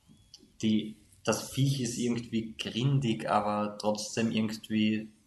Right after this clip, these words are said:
sympathisch und dann, es, es ist auf jeden Fall ein, ein, ein cooler Film. Ich weiß jetzt nicht, was ich, ob ich ihm was gegeben hab, ähm, ratingmäßig, aber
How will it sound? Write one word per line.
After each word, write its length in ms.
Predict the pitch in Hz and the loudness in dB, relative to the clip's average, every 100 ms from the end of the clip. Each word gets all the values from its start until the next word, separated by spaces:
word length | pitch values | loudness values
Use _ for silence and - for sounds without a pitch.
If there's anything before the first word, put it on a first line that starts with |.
| _ | _
sympathisch 1200 | - 110 107 98 101 120 - 123 113 - - - | -6 -4 0 4 4 2 -2 -4 -4 -4 -8 -4
und 180 | 107 107 | -4 -2
dann, 220 | 110 107 - - - - - _ _ | -2 -4 -10 -20 -20 -20 -20 _ _
es, 480 | - - - - - - _ _ _ - | -8 -8 -8 -12 -18 -20 _ _ _ 0
es 180 | 139 139 | 0 2
ist 120 | 165 | 0
auf 140 | 170 | 2
jeden 140 | 147 139 | 0 4
Fall 180 | 139 120 | 4 4
ein, 240 | 123 120 | 2 0
ein, 280 | 117 120 127 | -2 -4 -4
ein 120 | 120 | -4
cooler 260 | - 127 113 | 0 0 0
Film. 240 | 123 120 | 0 0
Ich 100 | 113 | 2
weiß 140 | 107 | 2
jetzt 160 | 107 110 | 2 -4
nicht, 160 | 113 113 | -2 0
was 140 | 110 | -2
ich, 240 | 110 - _ _ - | -6 -12 _ _ -6
ob 180 | 117 | -2
ich 100 | 123 | -2
ihm 120 | 123 113 | 2 0
was 220 | 107 - | 0 0
gegeben 300 | 110 117 117 | 0 2 4
hab, 380 | 113 110 - _ _ _ _ _ _ _ 120 | 2 2 -8 _ _ _ _ _ _ _ 2
ähm, 360 | 110 107 - - _ _ - | 4 2 -4 -16 _ _ -14
ratingmäßig, 840 | - 113 113 120 117 110 - 120 - | 0 2 2 2 2 0 -2 -4 2
aber 480 | 104 104 208 - | 4 4 0 -2